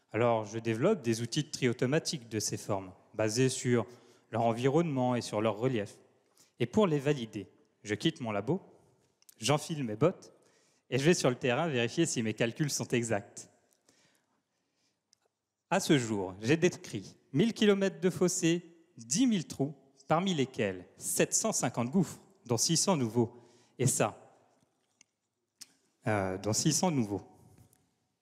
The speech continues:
Et ce ne sont que mes premiers résultats.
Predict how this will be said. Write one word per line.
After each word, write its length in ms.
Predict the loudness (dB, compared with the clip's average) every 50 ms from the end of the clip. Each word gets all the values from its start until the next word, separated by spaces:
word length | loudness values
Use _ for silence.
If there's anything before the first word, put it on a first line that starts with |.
| _ _ _ _ _ _ _ _ _ _ _ _ _ _ _ _ _ _ _ _ _ _ _ _ _ _ _ _
Et 60 | 0 2
ce 100 | 2 2
ne 100 | 2 2
sont 220 | 0 -2 -2 -2
que 140 | -2 -2 -2
mes 100 | -2 -2
premiers 320 | 0 0 -2 0 0 0
résultats. 500 | 0 0 -2 -2 -4 -4 -6 -6 -10 -10